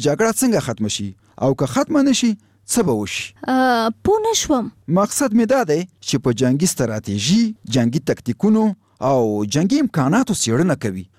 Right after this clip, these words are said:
Speaker 1: ژر او که وروسته یو حل به یې راوباسي.
Speaker 2: او که یې حل راونه وځي؟
Speaker 1: بیا به نو جګړه کوو. کله به وړاندې ځو او کله به هم بیرته وروسته کیږو.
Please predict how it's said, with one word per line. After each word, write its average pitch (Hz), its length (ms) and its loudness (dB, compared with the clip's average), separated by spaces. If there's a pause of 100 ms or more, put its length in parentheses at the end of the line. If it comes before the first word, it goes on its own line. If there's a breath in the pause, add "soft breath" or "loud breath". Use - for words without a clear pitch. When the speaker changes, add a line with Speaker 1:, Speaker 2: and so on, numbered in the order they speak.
(220)
Speaker 1:
ژر 285 260 2 (140)
او 165 100 0
که 143 140 -4
وروسته 240 560 -2
یو 107 180 -2
حل 196 220 0
به 147 100 0
یې 104 60 -2
راوباسي. 104 580 -2 (200)
Speaker 2:
او 262 440 4
که 262 100 -2
یې 240 220 0
حل 381 240 2
راونه 381 300 2
وځي؟ 370 220 2 (220)
Speaker 1:
بیا - 280 -4
به - 180 -2
نو 220 240 4
جګړه 139 380 0
کوو. 143 280 -2 (180)
کله 170 220 0
به 127 140 2
وړاندې 131 420 2
ځو 269 100 -4 (360)
او - 120 4
کله - 280 0
به - 160 -2
هم 269 120 2
بیرته 247 240 0
وروسته 185 280 -2
کیږو. 139 400 -2